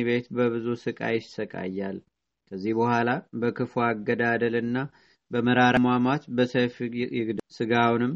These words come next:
በቆሻሻ ቦታ ይጣሉት። የሰማይ ወፎችና የዱር አራዊቶች ምግብ ይሁን። ክርስቲያኖችን ግን ከዚህ የከፋ መከራ ያገኛቸዋል፣ ብዙ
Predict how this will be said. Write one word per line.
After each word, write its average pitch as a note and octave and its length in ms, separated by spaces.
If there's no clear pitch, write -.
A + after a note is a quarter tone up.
በቆሻሻ B2 580
ቦታ A2 280
ይጣሉት። G2 520
የሰማይ A#2+ 400
ወፎችና B2 560
የዱር B2+ 300
አራዊቶች B2+ 680
ምግብ C3 280
ይሁን። G2+ 300
ክርስቲያኖችን A#2 840
ግን B2+ 180
ከዚህ G2+ 300
የከፋ B2 400
መከራ A#2+ 380
ያገኛቸዋል፣ G2 880
ብዙ A2+ 180